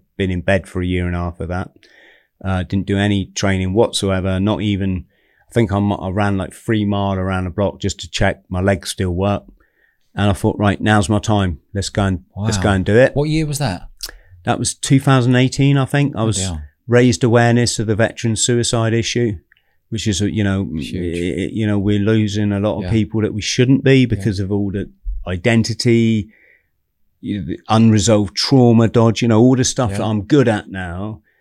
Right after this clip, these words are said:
Speaker 1: So if anyone's listening and you're suffering, just get in contact with me and we, we'll get it sorted 'cause it's a beautiful
Speaker 2: And
Speaker 1: life,
Speaker 2: anyone
Speaker 1: you know?
Speaker 2: who's listening, there's a website out there called Jack,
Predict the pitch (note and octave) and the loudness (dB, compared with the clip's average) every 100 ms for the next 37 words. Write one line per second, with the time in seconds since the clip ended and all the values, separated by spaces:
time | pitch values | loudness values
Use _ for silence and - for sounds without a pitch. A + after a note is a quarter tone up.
0 | _ _ - - A#2+ C3 A#2+ G2+ B2+ - | _ _ -10 0 2 4 4 4 2 2
1 | G2+ F#2 G2 A2 G2+ G#2+ G2 A#2+ G#2+ - | 0 0 2 2 0 0 0 -2 -2 -4
2 | F2+ G2 G#2+ - G#2+ G#2 F#2+ A#2+ G2 G2 | -4 -4 -6 -6 -4 -2 0 -2 -2 -4
3 | F#2 F2+ F2 F2 F#2+ G2 F#2 G2+ F#2+ A2+ | -4 -6 -6 -4 -4 -4 -4 -6 -2 -2
4 | G#2 F2 - B2 F2 G2 G2+ F#2+ G#2 G2+ | 0 -2 2 2 0 -4 -6 -6 -6 -4
5 | A#2 A2 - A2 G#2+ A2+ B2+ A#2+ A2 G#2 | 0 0 0 0 4 4 4 4 2 2
6 | F#2 A2 - G#2 F#2 G2+ G#2+ G2 F#2+ E2+ | 0 0 0 -2 -2 -6 -8 -4 -2 0
7 | G#2+ A2 - D2 F2 A1 E2+ E2 - D#2+ | 0 0 -4 -4 -8 -10 -14 -14 -12 -12
8 | D#2+ F#2+ F2 - - | -8 -8 -8 -14 -20